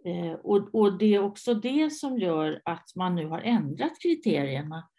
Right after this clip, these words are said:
Tidigare så var det så att för att få en A D H D-diagnos så skulle besvären eller problemen eller symptomen ha förekommit före sju års ålder.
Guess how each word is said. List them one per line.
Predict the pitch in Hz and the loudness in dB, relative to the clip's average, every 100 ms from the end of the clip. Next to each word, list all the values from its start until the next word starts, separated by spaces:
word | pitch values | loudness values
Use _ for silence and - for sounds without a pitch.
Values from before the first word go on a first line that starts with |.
| _ _ _ | _ _ _
Tidigare | - 214 202 262 | 2 4 4 2
så | 285 | 0
var | 294 214 | 0 0
det | 196 | 0
så | - 170 | -2 -4
att | 170 - | -4 -4
för | 202 | -6
att | 185 | -6
få | - 277 349 | -6 -2 -2
en | 339 | 0
A | 311 | -2
D | 277 | -2
H | 262 214 | -2 -2
D-diagnos | 175 170 165 160 151 165 | -2 0 0 -2 -8 -10
så | - | -14
skulle | - 202 175 170 220 _ | -6 0 0 0 -4 _
besvären | 160 180 - 226 285 311 285 240 | -6 -6 -2 0 2 0 0 2
eller | 226 208 - | 2 0 -2
problemen | 214 190 214 240 226 226 208 | -6 -4 0 0 2 2 2
eller | 190 180 175 175 175 _ _ _ - - | 0 -4 -4 -4 -6 _ _ _ -16 -14
symptomen | - 196 180 - 277 269 226 190 180 - - _ _ | -4 -2 -2 -2 0 4 4 4 -2 -8 -20 _ _
ha | 214 | 0
förekommit | 247 196 170 180 175 175 - | 4 4 4 0 -4 -4 -4
före | 185 175 | -2 -2
sju | 175 190 175 | 2 2 2
års | 202 359 | 0 -2
ålder. | 359 240 - 202 | -2 -2 -4 -6